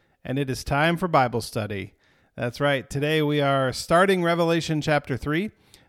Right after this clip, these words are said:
and today we are looking at the letter to the church at Sardis. So, uh, there's seven letters to seven churches in Revelation two and three. I think today we're,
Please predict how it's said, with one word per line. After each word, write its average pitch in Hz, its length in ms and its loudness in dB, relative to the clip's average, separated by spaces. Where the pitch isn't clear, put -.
and 123 560 -2
today 139 300 -4
we 147 120 0
are 131 120 2
looking 131 400 -2
at 120 160 -4
the 120 100 -6
letter 147 280 -2
to - 100 -14
the 131 120 -4
church 156 380 -4
at 113 160 -8
Sardis. 123 680 -4
So, 135 340 0
uh, 123 440 0
there's 143 240 -2
seven 190 260 0
letters 160 300 0
to - 100 -12
seven 151 300 0
churches 135 420 -4
in 127 80 -4
Revelation 120 500 -2
two 113 200 -4
and 101 100 -6
three. 113 300 -4
I 117 80 -6
think 127 180 -6
today 139 340 -4
we're, 123 200 -4